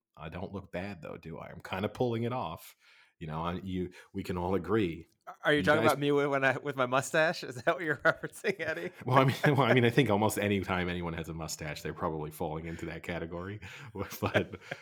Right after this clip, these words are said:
Speaker 1: but no, 'cause that was a real commitment, and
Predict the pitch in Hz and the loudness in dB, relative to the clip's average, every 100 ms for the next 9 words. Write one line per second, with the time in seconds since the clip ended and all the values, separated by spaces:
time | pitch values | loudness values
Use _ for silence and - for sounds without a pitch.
0 | 101 - 107 104 104 104 82 82 - - | -6 0 0 0 0 0 0 -8 -16 -20
1 | 82 _ _ - 101 127 120 110 104 98 | -20 _ _ -2 4 4 4 4 4 2
2 | 92 82 78 80 69 85 82 82 | 0 -6 -6 -8 -8 -8 -6 -10